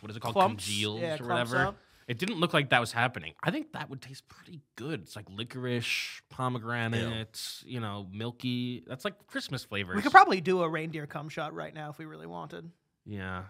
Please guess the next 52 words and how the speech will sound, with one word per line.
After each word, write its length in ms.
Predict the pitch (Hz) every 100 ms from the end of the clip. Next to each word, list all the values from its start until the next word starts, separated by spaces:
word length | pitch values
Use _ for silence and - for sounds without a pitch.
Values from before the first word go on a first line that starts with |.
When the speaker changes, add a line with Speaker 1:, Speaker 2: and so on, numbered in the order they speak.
| - _
Speaker 1:
I, 160 | 123 143 -
I, 160 | 151
the 120 | 135 151
thing 160 | 233
is, 280 | 247 196 - -
uh, 60 | 135 151
uh, 180 | - -
did 140 | 143 156
you 60 |
see 120 | 147 240
the 100 | 185
comments 400 | - 127 160 185
in 60 |
that 180 | 180 170
section? 420 | - 175 196 196 - _
They, 220 | 113 123 123
they 100 | 127
were 120 | 123
all 140 | 123
like, 320 | 123 110 - - _ _ _ _ _ -
"Why 200 | 226 311
does 140 | 349
it 20 | 320
have 120 | 294
to 80 | 302
be 100 | 254
called 400 | 233 202 170 -
cum? 500 | - - 214 139 - -
Why 160 | - -
does 100 | 311
it 40 |
have 60 | 403
to 60 | 302
be 80 |
called 240 | - 269 269
Speaker 2:
<laughs> 60 |
Speaker 1:
reindeer 540 | 233 226 294 214 156 165
cum? 440 | - - 175 131 156
Why 100 | 247
can't 140 | 311
it 20 |
just 120 | 254 339
be 60 |
called 180 | - 240
a 60 | 214
reindeer 560 | 208 208 220 180 151
shot?" 500 | 170 175 107 101 - - _ _ 185 - _
Speaker 2:
Uh, 60 | 339 - - -
they're 160 | 233 302
not 200 | 220 175
wrong. 300 | 180 185 214 -
<laughs> 100 | -